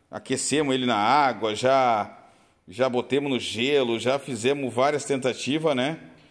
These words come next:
E ele pifou, não tá funcionando. Então o que que nós vamos,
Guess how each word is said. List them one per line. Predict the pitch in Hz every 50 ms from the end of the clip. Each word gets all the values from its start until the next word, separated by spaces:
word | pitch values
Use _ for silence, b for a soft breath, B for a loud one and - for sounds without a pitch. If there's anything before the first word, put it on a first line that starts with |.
| b b b b b b _
E | - 107 113
ele | 123 127 131
pifou, | 127 135 170 160 - - 127 131 139 147 147 - - -
não | 107 98 104 107 113 120 135
tá | 135 135 131
funcionando. | 127 - - 170 147 110 85 82
Então | - - 113
o | 113
que | - 151
que | 151 - -
nós | 156 151 143 127
vamos, | 139 139 139 139 139 - - -